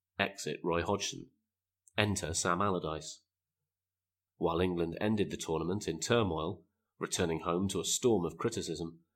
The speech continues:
Iceland went back to a hero's welcome despite their five two defeat to France in the quarter-finals.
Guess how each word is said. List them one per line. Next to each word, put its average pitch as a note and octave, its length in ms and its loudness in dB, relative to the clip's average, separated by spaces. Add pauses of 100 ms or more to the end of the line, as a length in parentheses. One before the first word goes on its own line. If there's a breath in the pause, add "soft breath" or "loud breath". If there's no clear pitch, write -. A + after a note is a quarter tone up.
(340)
Iceland F#2 400 2
went D#2+ 200 -2
back F2 200 -4
to A2 120 2
a G2 60 2
hero's A#2 420 4
welcome E2 520 0
despite - 440 2
their D#2 100 0
five F2 320 -2
two F2+ 160 -2
defeat F#2+ 380 -2
to G#2 60 -2
France D#2+ 440 2
in D#2 60 -2
the F#2 80 0
quarter-finals. D#2+ 840 -4